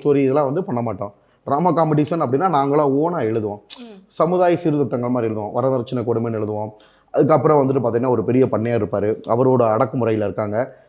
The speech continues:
Speaker 1: கிராமத்துல உள்ள பசங்களை படிக்க விடாம பண்றாங்க, அந்த மாதிரி எடுப்போம். பைபிள்ல உள்ள ஸ்டோரியை எடுப்போம். அந்த மாதிரி எடுத்து நம்ம ரீக்ரியேஷன் பண்ணியிருக்கோம். <clears throat> அதை வந்து இப்போ உள்ள யங்ஸ்டர்ஸ்க்கு ரொம்ப தத்துவமா போட்டாலும் பார்க்க மாட்டாங்க மேடம்.
Speaker 2: ஓகே.
Speaker 1: அவங்க விரும்புறது வந்து ஒரு லவ் சப்ஜெக்ட்ஸ்,
Speaker 2: ம்.
Speaker 1: ஸ்டைலு, அதை தான் ம-, எல்லாரும் விரும்புவாங்க.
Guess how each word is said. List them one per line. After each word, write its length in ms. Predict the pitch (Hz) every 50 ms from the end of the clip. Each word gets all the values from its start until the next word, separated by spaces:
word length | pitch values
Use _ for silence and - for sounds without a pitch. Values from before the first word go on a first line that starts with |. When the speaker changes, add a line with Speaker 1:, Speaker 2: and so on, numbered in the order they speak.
| _ -
Speaker 1:
கிராமத்துல 360 | 139 151 160 165 170 147 147
உள்ள 160 | 143 135 131
பசங்களை 340 | 107 120 120 - 131 127 117
படிக்க 320 | - 117 123 127 110 127
விடாம 220 | 120 120 117 117 101
பண்றாங்க, 320 | 110 104 95 110 120 113
அந்த 160 | 113 120 127
மாதிரி 240 | 127 123 117 110 113
எடுப்போம். 260 | 104 95 104 110 117 117 - - - _ - -
பைபிள்ல 360 | 143 160 170 165 185 165 160
உள்ள 240 | 147 135 127 123 120 -
ஸ்டோரியை 280 | - 127 120 120 120 113
எடுப்போம். 360 | 107 104 107 107 120 131 135 - - _ _
அந்த 220 | - 131 156 190 226
மாதிரி 180 | 214 208 196
எடுத்து 180 | 180 165 156 196
நம்ம 240 | 185 170 151 139 127
ரீக்ரியேஷன் 440 | 131 127 123 127 123 113 - 113 98
பண்ணியிருக்கோம். 320 | 110 110 107 95 98 101 - - - - - - - - -
<clears throat> 320 | - - - - 156 - -
அதை 160 | 190 233 269
வந்து 280 | 247 233 240 233 277
இப்போ 180 | 247 190 165 202
உள்ள 220 | 202 208 214 202
யங்ஸ்டர்ஸ்க்கு 540 | 185 180 - - 190 170 - - - 175 170
ரொம்ப 340 | 156 175 202 233 247 254 214
தத்துவமா 480 | - 165 160 - - 240 240 220 208 175
போட்டாலும் 300 | 147 143 147 175 180 -
பார்க்க 360 | - 156 180 202 208 170 135
மாட்டாங்க 180 | 113 110 107 107
மேடம். 220 | 101 95 92 98 - _ _ -
Speaker 2:
ஓகே. 180 | 254 262 277 269
Speaker 1:
அவங்க 240 | - 175 208 233 254
விரும்புறது 400 | 233 220 254 285 262 262 247 233
வந்து 220 | 226 226 226 254
ஒரு 100 | 233 196
லவ் 160 | 190 185 202 -
சப்ஜெக்ட்ஸ், 520 | 208 185 156 151 156 135 - - 151 151 147 - - - -
Speaker 2:
ம். 40 | -
Speaker 1:
ஸ்டைலு, 720 | 226 214 196 180 - - 170 160 160 160 151 147 147 147 147 147 - - _ _
அதை 200 | - 147 165 226
தான் 180 | 233 269 277 233
ம-, 220 | 208 190 180 165
எல்லாரும் 280 | 160 160 175 190 180 165
விரும்புவாங்க. 460 | 165 170 175 156 135 123 117 113 113